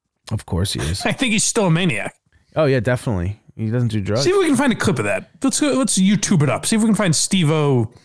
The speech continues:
Speaker 2: stand up.
Speaker 1: I think that's definitely on there. Steve.
Speaker 2: 'Cause he tours a lot. Like, he's, I see him out promoting and shit all the time.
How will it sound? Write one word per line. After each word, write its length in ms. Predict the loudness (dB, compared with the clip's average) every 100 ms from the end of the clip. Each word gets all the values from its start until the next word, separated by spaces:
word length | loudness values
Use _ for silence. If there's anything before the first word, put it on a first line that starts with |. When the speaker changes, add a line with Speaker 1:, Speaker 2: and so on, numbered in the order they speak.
| _ _ -6
Speaker 2:
stand 400 | -4 -2 0 -2
up. 160 | -4 -10 -18 -20 _ _ _ _ _ _ _ _ _ _ _ _ _ _ _ _ _ _ _ _ _ _ _ _ -4
Speaker 1:
I 20 |
think 160 | -4
that's 200 | -2 -4
definitely 360 | -4 -8 -8 -6
on 160 | -6 -4
there. 280 | -2 -2 -4 -18 _ _ _
Steve. 340 | -20 -18 -6
Speaker 2:
'Cause 140 | -2 0
he 120 | 0
tours 440 | 0 0 2 2
a 60 | 2
lot. 500 | 0 0 0 -2 -8 _ _
Like, 280 | -4 -4 -2
he's, 580 | 0 2 2 0 -2 -6 -12 _ _ _ _ _ _ _ _ _ _ _ _ _ _ _ _ _ _ _ _ _ _ -20 _ _ _ _ -4
I 160 | -2
see 240 | 0 0 2
him 100 | 2
out 180 | 0 0
promoting 440 | 2 2 2 2
and 100 | 0
shit 140 | 0
all 120 | 0 0
the 100 | 0
time. 480 | 0 -2 -4 -10